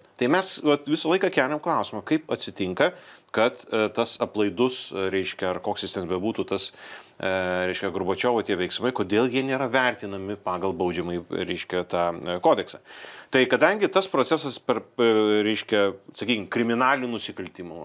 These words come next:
ar ne, reiškia, nėra labai įvertintas Gorbačiovo, tai s-, tai tas advokatų mes, na, ieškome būdų, kaip galbūt yra kažkokie kiti variantai, kaip galima tą atsakomybę kelti. Tai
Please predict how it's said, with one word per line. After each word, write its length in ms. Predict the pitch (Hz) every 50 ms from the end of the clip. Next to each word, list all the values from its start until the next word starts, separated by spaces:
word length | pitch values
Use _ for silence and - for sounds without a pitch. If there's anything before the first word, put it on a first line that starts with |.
| 64 80
ar 80 | - 90
ne, 140 | 92 95 92 90 92 87 - 85 92
reiškia, 320 | 87 92 90 - - 92 90
nėra 240 | 92 92 92 101
labai 300 | 107 101 98 90 87 95 101 98 95 92 90 95
įvertintas 480 | 101 98 90 - - 95 92 98 98
Gorbačiovo, 540 | 95 107 101 110 110 - 131 147 175 208 208 - - - - - - - - - -
tai 100 | 120 113
s-, 160 | - - - -
tai 140 | 104 113 113 113
tas 200 | - - - 113
advokatų 400 | 107 107 110 110 135 135 147 - 151
mes, 200 | 143 139 135 - - 135
na, 80 | 131
ieškome 480 | 131 113 120 127 - - - 131 123 120
būdų, 380 | 107 95 98 95 90 98 117 120 120
kaip 180 | - 113 98 98 95
galbūt 300 | 98 95 92 98 92 -
yra 80 | 92 -
kažkokie 320 | 107 107 110 - - - 101
kiti 220 | - - 202 226 165 117 - - - - - - 101 98 101
variantai, 420 | 107 101 101 101 110 113 123 127 123
kaip 240 | - - 156 123 123
galima 320 | 139 139 143 139 139 139 131 -
tą 140 | 135 127
atsakomybę 560 | - - 123 - 127 113 104 92 85 90 95 -
kelti. 400 | - 190 139 95 85 - - _ _ - - - - _
Tai 160 | - - -